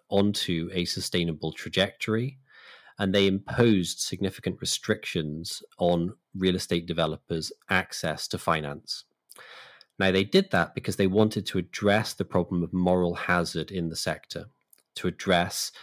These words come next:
the kind of, the view of investors and, uh, real estate developers that they could take on any risks,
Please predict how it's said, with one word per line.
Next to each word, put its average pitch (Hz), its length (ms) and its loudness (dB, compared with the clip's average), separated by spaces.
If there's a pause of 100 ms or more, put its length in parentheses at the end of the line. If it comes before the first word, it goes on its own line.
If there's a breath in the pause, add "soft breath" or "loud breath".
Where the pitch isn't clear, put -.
(120)
the - 80 -4
kind 85 260 0
of, 82 160 -2 (320 loud breath)
the 90 80 0
view 98 480 4
of 90 140 -2
investors 87 960 0 (100)
and, 82 580 -4 (220 soft breath)
uh, 85 240 2
real 101 220 2
estate 90 260 -2
developers 85 600 0 (260 loud breath)
that 95 140 -4
they 95 100 4
could - 160 -4
take 117 200 4
on 104 100 4
any 135 200 8
risks, - 640 2